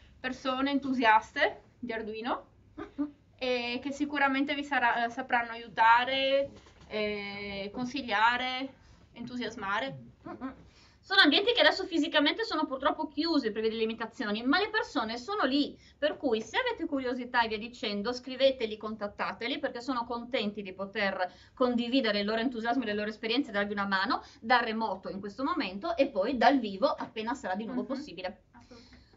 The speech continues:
Speaker 2: Quindi io direi che noi abbiamo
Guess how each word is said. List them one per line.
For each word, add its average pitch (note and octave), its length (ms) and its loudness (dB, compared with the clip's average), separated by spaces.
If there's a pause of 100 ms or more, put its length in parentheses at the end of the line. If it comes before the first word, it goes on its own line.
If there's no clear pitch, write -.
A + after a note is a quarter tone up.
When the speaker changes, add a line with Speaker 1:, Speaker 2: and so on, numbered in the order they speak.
(120)
Speaker 2:
Quindi A3 400 -4 (840)
io G4 160 2 (100)
direi F#4 360 2
che E4+ 220 0
noi F4+ 200 0
abbiamo D#4 1080 4